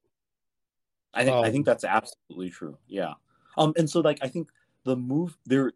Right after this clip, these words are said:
Speaker 1: there is a movement in the community, uh, uh, led by folks like Winnie Harlow, where, you know, it's, they're, they're taking their vitiligo and saying,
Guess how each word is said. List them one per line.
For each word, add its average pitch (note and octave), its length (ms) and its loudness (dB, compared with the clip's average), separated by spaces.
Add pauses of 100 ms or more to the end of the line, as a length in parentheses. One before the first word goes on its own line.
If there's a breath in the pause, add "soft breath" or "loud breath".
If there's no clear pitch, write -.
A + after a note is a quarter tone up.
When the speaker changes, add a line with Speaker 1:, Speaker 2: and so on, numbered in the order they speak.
Speaker 1:
there C3 240 0
is D#3+ 180 0
a C3 60 0
movement C3+ 560 -4
in A#2 140 -6
the A2 120 -2
community, G2+ 840 -6
uh, G2 420 0 (240)
uh, F#2 460 -2
led G#2 320 0
by A#2 160 4
folks B2 340 -4
like G#2+ 160 0
Winnie A2+ 240 -8
Harlow, G#2 600 -2
where, F#2+ 340 -4 (320 soft breath)
you A2+ 80 -4
know, G2 360 0
it's, A2 360 -4
they're, B2 320 -2
they're C3 180 0
taking D3+ 400 -8
their C3+ 160 -4
vitiligo A2+ 840 0
and G2+ 200 -12
saying, G2+ 580 -12